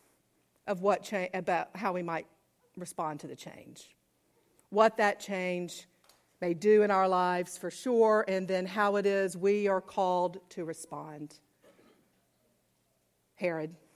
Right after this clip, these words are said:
Herod responds to change with anger, with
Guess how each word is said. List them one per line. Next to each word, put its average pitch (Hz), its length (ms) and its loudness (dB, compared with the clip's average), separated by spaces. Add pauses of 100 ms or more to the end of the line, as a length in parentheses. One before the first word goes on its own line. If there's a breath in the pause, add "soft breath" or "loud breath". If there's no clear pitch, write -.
(1500)
Herod 202 440 2
responds 185 640 -4
to 196 100 -12
change 165 760 -8 (920)
with - 120 -14 (200)
anger, 277 720 2 (1040)
with 170 200 -6